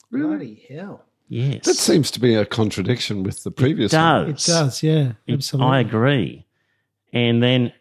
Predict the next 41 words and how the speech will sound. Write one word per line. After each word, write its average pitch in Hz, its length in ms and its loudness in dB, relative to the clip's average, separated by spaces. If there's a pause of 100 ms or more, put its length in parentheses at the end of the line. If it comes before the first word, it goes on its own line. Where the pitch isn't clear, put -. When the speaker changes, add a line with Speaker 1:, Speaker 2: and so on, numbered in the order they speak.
(140)
Speaker 3:
"Australians 147 600 2
should 110 160 -2
be 113 100 2
free 160 540 2
to - 140 -2
ridicule 104 580 0
the 87 100 -2
religious 90 420 0
views 90 260 -2
of 82 80 -6
others," 87 540 -2 (320)
thirty-three 104 500 -2
percent. - 560 -10
Speaker 1:
Well, 254 300 -8 (440)
only 139 260 -6
thirty-three. 110 680 -10
Speaker 3:
So - 260 -2
that's 330 240 -4
a 339 180 -2 (460)
concern 98 1080 0
that - 200 -10
fifty-six - 800 -8
percent - 680 -8 (160)
Speaker 1:
Hmm. 101 100 -10
Speaker 3:
say 87 680 -4 (640)
that 98 220 -10
there 104 160 -6
should 95 220 -6
be 95 120 -2
a 87 60 -4
restriction 143 640 -4
on 214 160 0
your 135 120 2
right 98 380 0
to - 100 0
ridicule 117 600 4
the 117 120 4
religious 113 380 4
views 120 300 4
of 110 80 2
others. 117 340 2